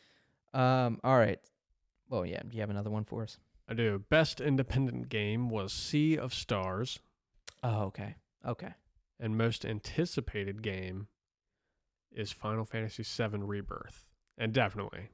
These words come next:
Speaker 2: that's definitely my, uh,
Speaker 1: Yeah.
Speaker 2: most anticipated for sure. 'Cause it
Speaker 1: Dang.
Speaker 2: sucks. Um, there was something that's releasing in March.
Speaker 1: Excuse me.
Speaker 2: What's releasing in March?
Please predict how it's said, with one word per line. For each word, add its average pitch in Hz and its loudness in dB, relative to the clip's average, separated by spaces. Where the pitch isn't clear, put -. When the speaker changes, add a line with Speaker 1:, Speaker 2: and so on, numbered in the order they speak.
Speaker 2:
that's 104 -2
definitely 95 -2
my, 92 -4
uh, 190 -4
Speaker 1:
Yeah. 107 0
Speaker 2:
most 101 -4
anticipated 92 -8
for - -8
sure. - -10
'Cause 107 -2
it 104 -8
Speaker 1:
Dang. - -6
Speaker 2:
sucks. 151 2
Um, 98 -4
there 110 -4
was 107 -4
something 185 -6
that's 127 -6
releasing 113 -2
in 101 -6
March. - -8
Speaker 1:
Excuse - -12
me. 117 -12
Speaker 2:
What's - -12
releasing 123 -4
in 101 -8
March? 95 -12